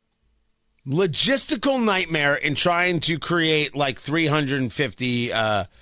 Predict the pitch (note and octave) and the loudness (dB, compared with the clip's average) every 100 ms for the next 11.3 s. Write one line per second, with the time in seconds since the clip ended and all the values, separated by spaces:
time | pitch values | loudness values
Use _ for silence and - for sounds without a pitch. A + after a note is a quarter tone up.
0 | - _ - A2 A2 G2+ B2 A2 F#2 D#2+ | -20 _ -4 -2 -2 -2 -2 -2 -4 -8
1 | - - C#3 B2+ - A#2+ D2+ - - _ | -10 -4 -2 -2 -2 -4 -4 -10 -12 _
2 | _ _ _ _ _ _ _ _ _ _ | _ _ _ _ _ _ _ _ _ _
3 | _ _ - - G3+ G#3 G#3 F#3+ D3+ E3 | _ _ -8 -2 0 2 2 2 0 0
4 | E3 - D3+ C#3+ F#2+ - _ _ _ _ | 0 -2 0 0 -2 -8 _ _ _ _
5 | _ _ _ _ _ - F#3 G3+ A#3+ A3+ | _ _ _ _ _ -6 0 2 2 2
6 | G3 G#3 G3 G3+ E3 C3 F#2+ - _ _ | 2 0 0 0 0 0 -2 -8 _ _
7 | _ _ _ _ _ C#3+ C3 - - B3 | _ _ _ _ _ -2 -2 -2 -2 0
8 | G3 F3 C#3+ - - - C#4 C#4+ - D#3+ | 0 -2 -4 -8 -10 -4 0 0 -2 -4
9 | D#3 - B3+ B3 A3+ D#3+ - - _ _ | -4 -2 0 2 2 -2 -4 -16 _ _
10 | _ _ _ - _ - D3 C#3 C#3 D3 | _ _ _ -20 _ -4 -2 0 -4 -2
11 | F#3 A3+ | 0 0